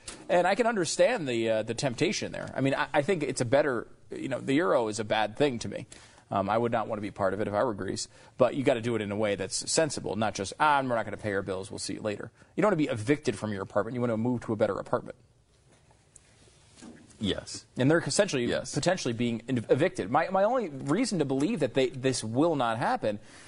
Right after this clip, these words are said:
Speaker 1: is that when you create something like the Eurozone, you create it to gain power and control. You don't create it to, "Oh, well, our economy will work ten percent better and we'll be able to cr-,"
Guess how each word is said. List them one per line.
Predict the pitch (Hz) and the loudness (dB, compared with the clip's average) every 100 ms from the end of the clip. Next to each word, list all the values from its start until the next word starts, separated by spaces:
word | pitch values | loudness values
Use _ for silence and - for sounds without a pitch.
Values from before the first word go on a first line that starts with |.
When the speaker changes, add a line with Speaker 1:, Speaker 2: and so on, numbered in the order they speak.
| - | 0
Speaker 1:
is | 170 143 | 4 4
that | 151 143 | 4 2
when | 147 160 | -2 0
you | 196 302 | 0 0
create | - 277 202 175 175 | 0 -2 0 0 0
something | - 160 143 151 131 | 0 0 2 0 0
like | 117 104 | 0 0
the | 117 123 | 0 0
Eurozone, | 117 101 110 - - _ _ - | 0 -2 -6 -10 -12 _ _ -4
you | 156 151 | -2 0
create | - 196 208 226 | 2 2 2 0
it | 220 - | -4 -4
to | - 190 160 151 143 - - - _ - - 139 - | 0 4 4 4 0 -8 -20 -20 _ -20 -14 -8 2
gain | 175 165 170 139 | 4 4 -2 -4
power | - 135 113 107 | 2 2 2 -4
and | 110 | -8
control. | - 110 - 113 - - _ _ _ - | -8 -6 0 0 -2 -10 _ _ _ 2
You | |
don't | 196 285 196 | 4 4 0
create | 233 196 180 208 | 2 4 4 4
it | 143 - - | 2 0 -2
to, | 156 139 127 113 101 - | 2 4 4 0 -2 0
"Oh, | 139 160 | 2 4
well, | 110 107 | 2 0
our | 120 | 0
economy | 139 139 156 127 107 | 2 2 2 0 -4
will | 98 | -4
work | 104 101 - | -6 -6 -2
ten | 104 | -2
percent | - 101 104 101 | -2 -2 -2 0
better | 104 98 98 | -2 -2 -4
and | 110 | -2
we'll | 139 | 0
be | 135 | 0
able | 165 123 | 2 0
to | 117 | 0
cr-," | - 170 285 | -4 -6 -6